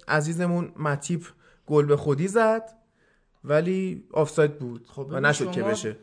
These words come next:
Speaker 2: وقتی راجع به کسایی صحبت می‌کنی که قراره تو هجده حرفی واسه گفتن داشته باشن، ما می‌بینیم که راشفورد اولاً به خاطر که پاش مصدوم بود،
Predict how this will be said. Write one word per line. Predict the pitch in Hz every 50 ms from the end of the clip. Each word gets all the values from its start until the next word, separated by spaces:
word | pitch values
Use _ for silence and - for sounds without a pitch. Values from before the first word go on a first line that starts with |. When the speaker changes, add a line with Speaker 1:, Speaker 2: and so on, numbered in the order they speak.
| - -
Speaker 2:
وقتی | 156 165 180 175 - - 214
راجع | 190 185 170 156 160 165
به | 151 160
کسایی | 156 - 160 151 147 165 147 151
صحبت | 151 - 165 151 151 147 143 139
می‌کنی | 151 147 156 156 151
که | 156 147
قراره | 139 147 143 139 139 139 139
تو | 135 139 135
هجده | 135 143 135 131 127 127 143 139 135 131 127 - - _ _ _ _ _
حرفی | - 139 135 143 143 151
واسه | 143 139 143 139 - 131
گفتن | 131 139 135 135 - 139 139 139
داشته | 135 135 139 - - - 131
باشن، | 127 131 131 - 175 175 165 147 135
ما | 135 147 160
می‌بینیم | 175 175 175 175 175 175
که | 175 180 160
راشفورد | 156 147 131 131 - - - 165 156 139 131 131 - - - - _ -
اولاً | 127 123 120 127 143 156
به | 151 143
خاطر | - 135 131 - 151 151 147
که | 135 123 113
پاش | - - 113 117 - -
مصدوم | 123 110 110 - - - 120 113 110 110
بود، | 127 143 139 131 135